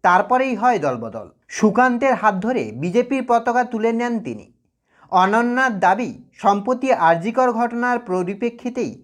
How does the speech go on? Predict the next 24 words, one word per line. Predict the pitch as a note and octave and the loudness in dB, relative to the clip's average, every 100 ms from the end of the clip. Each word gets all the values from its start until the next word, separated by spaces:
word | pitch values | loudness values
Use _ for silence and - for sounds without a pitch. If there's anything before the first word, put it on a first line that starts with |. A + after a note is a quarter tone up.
| _ _ - | _ _ 0
রাজ্যে | F3 F#3 F3 B3+ | 2 2 0 -2
যা | G3 D3+ | 2 0
হচ্ছে | C#3 F#3 F#3 A#3 C#3 - | 0 -6 -6 -8 -8 -4
তা | F#3 F3+ | 2 4
দেখেই | G#3 A#3 C4+ | 2 0 -4
বিজেপিতে | G3 E3+ G3 G#3+ A#3 B3+ | -4 -4 -4 -4 -4 -2
যোগ | A3 A3+ | 0 -2
দেওয়ার | A3 A3 B3 A#3+ | -2 0 0 0
সিদ্ধান্ত | - E3 D3 A3+ A3+ | -4 -6 -4 -4 -2
নিয়েছেন | A#3 A#3 A#3 A#3+ | -2 -4 -4 -6
তিনি। | G#3 G#3 F#3 _ _ G3 | -8 -14 -16 _ _ 0
এখন | F#3 F#3 C4 A3+ | 2 2 0 0
বিজেপি | F#3 G#3+ A#3+ | 0 0 0
থেকেই | B3 A#3+ C4+ | -4 -2 -4
কাজ | B3 E3+ E3+ | 0 0 0
করতে | - A#3+ B3+ | -2 -2 -2
চান | B3 A#3+ A#3 | -4 -4 -4
তিনি। | C#3 G#2 - _ C3 | -8 -10 -18 _ -8
যদিও | B2+ G3+ G3 C4 | 2 4 4 0
পাল্টা | B3+ F#3+ F#3+ F#3+ B3 | 2 2 2 2 0
আক্রমণে | A#3+ B3 A#3+ B3 | 0 -4 -4 -4
নেমেছে | A#3+ A3+ A#3 B3 | -4 -4 -4 -6
ঘাসফুল | F3 D3+ D3 A#3 A3 | -6 -8 -6 -6 -6
শিবির। | - G#2 F#2+ | -8 -12 -16